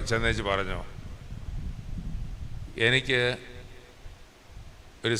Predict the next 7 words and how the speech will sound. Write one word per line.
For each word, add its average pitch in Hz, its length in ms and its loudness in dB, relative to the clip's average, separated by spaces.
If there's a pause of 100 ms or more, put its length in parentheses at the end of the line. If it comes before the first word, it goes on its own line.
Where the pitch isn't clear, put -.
സന്യാസിയായിട്ട് 127 800 6
ജീവിക്കാൻ 107 380 2 (960)
ആ, - 20 4 (280)
ആ - 20 6 (520)
പത്മോസ് 127 460 4
ദ്വീപിൽ 101 280 4 (960)
അനുവദിക്കണം." 87 540 2